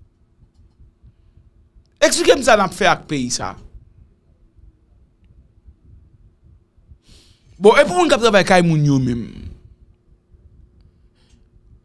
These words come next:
nou mete venn, nou mete vennsenk goud sèlman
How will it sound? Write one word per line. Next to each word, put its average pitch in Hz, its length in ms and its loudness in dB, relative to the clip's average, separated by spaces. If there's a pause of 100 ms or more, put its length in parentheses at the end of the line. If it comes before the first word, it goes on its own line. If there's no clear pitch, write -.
(140)
nou 202 140 4
mete 247 260 2
venn, 190 220 -2 (100)
nou 214 160 2
mete 247 240 0
vennsenk 190 480 -2
goud 165 160 -4
sèlman 131 460 -4